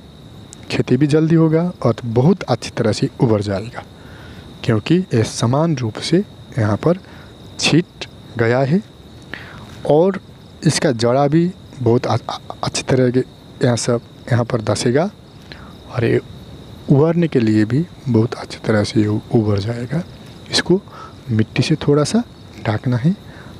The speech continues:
और इसमें थोड़ा सा आपने पानी भी डालना है।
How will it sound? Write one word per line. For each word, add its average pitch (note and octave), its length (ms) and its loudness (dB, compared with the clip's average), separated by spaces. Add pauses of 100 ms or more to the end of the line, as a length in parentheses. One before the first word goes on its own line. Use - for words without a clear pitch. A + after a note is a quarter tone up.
और - 160 0
इसमें B2+ 420 2 (800)
थोड़ा G3 220 4
सा C3 160 -2
आपने A#2 360 0 (720)
पानी G#2+ 280 0
भी D3+ 160 2 (420)
डालना G#2+ 360 0
है। G#2 140 -10